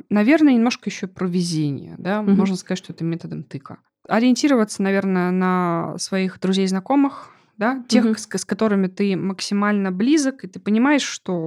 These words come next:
Speaker 1: у вас, ну, скажем так, один и тот же психотип. То есть вы
Speaker 2: И
Speaker 1: одинако-,
Speaker 2: ощущения.
Speaker 1: одинаково реагируете на какие-то те или иные
Speaker 2: Мгм.
Speaker 1: ситуации. То есть и, и тебе нужно, чтобы,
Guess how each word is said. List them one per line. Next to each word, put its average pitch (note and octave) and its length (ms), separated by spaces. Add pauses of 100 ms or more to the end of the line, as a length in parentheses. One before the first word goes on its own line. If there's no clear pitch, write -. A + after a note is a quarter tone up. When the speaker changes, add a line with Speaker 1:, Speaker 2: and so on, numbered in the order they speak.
Speaker 1:
у E3+ 40
вас, G3 340
ну, F#3+ 280 (460)
скажем G#3+ 300
так, G3+ 160
один A3 340
и F3 80
тот A3 140
же G3+ 120
психотип. - 760
То - 80
есть - 160
вы F#3 80
Speaker 2:
И - 20
Speaker 1:
одинако-, G3+ 240
Speaker 2:
ощущения. G#3 260
Speaker 1:
одинаково C4 440
реагируете F#3+ 640
на D3 40
какие-то - 360
те F#3 160
или F3+ 60
иные F3 160
Speaker 2:
Мгм. G#3 100
Speaker 1:
ситуации. D4 340
То - 80
есть - 220
и, E3+ 80 (260)
и - 80
тебе B3 240
нужно, E4+ 260
чтобы, G#3+ 520